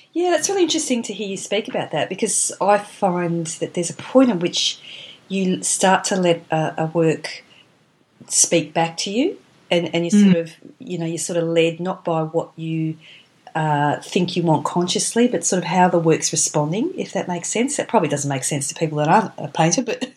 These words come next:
Speaker 1: <laughs> I,
Speaker 2: <laughs>
Speaker 1: that, that's, I think that's what you're saying, that you sort of begin it in an intentional way, but then you let it speak back to you.
Speaker 2: Absolutely. That's
Speaker 1: Right.
Speaker 2: exactly.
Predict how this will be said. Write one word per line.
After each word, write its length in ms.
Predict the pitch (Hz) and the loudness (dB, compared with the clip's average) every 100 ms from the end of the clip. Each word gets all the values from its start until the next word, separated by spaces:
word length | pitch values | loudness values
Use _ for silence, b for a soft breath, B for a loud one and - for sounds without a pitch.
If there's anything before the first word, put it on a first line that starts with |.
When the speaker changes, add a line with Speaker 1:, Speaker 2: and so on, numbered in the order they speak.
| - | -2
Speaker 1:
<laughs> 0 | 285 B B B | -2 B B B
I, 220 | 220 240 202 - | 4 4 4 4
Speaker 2:
<laughs> 180 | 285 - | 2 4
Speaker 1:
that, 300 | 226 - 135 | 0 0 0
that's, 640 | 233 240 - - - - - | 0 0 -4 -6 -10 -14 -2
I 80 | - | 0
think 200 | - 233 | 2 2
that's 180 | 214 190 | 2 0
what 140 | 185 185 | -2 0
you're 60 | |
saying, 360 | - 175 185 254 | 0 2 2 0
that 160 | 196 | 0
you 60 | 180 | 0
sort 160 | - 190 | 0 0
of 60 | |
begin 320 | 180 175 214 208 | 0 0 2 2
it 160 | 170 - | 2 0
in 120 | 165 | 0
an 100 | 160 | 2
intentional 600 | 160 - 185 180 - 156 | 0 0 0 0 -2 -2
way, 180 | 156 156 | -2 -4
but 120 | 160 | -4
then 140 | 165 | -2
you 80 | 160 | 0
let 220 | 156 170 - | 4 2 2
it 200 | 165 - | -4 -4
speak 340 | - 170 160 160 | -2 -2 -2 -4
back 200 | 151 151 | -8 -6
to 120 | 165 | -8
you. 320 | 156 160 349 - b b b b b _ | -6 -6 -8 -12 b b b b b _
Speaker 2:
Absolutely. 720 | 262 208 - 170 160 151 147 147 | -2 0 -2 -4 -2 -4 -4 -6
That's 240 | 180 170 165 | -4 -2 0
Speaker 1:
Right. 40 | |
Speaker 2:
exactly. 380 | 160 156 156 | 0 0 0